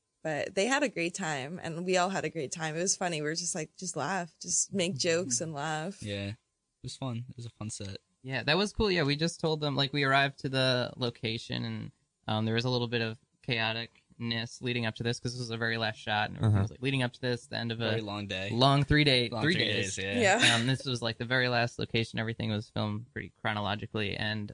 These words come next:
Speaker 3: um, yeah, the, the two actresses at the end
Speaker 1: <clears throat>
Speaker 3: just sat next to each other and started getting to know each other immediately, and they kinda hit it off, and really comes through in that end credit scene, I think.
Speaker 4: Yeah.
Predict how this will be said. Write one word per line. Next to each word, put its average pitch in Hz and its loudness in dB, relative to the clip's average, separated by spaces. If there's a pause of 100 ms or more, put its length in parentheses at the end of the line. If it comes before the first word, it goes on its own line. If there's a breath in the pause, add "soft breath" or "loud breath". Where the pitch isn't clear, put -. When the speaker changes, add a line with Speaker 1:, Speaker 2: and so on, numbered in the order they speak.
(120)
Speaker 3:
um, 107 -2 (720)
yeah, 139 4
the, 113 -2
the 110 0
two 131 -2
actresses 110 -2
at 101 -10
the 113 -8
end 107 -4
Speaker 1:
<clears throat> - -12
Speaker 3:
just 113 -2
sat 113 -2
next 107 -8
to 123 -8
each 110 -8
other 117 0
and 110 -2
started 110 -4
getting 110 -6
to - -10
know - -4
each - -10
other 117 -4 (120)
immediately, 113 0
and 107 -4
they 107 -8
kinda 113 -10
hit 117 -6
it 98 -8
off, 104 -2
and 107 -4 (200)
really 123 2
comes 120 -4
through 110 -6
in 104 -6
that 98 -12
end 110 -16
credit - -12
scene, 78 -6
I - -8
think. - -12 (400)
Speaker 4:
Yeah. 139 0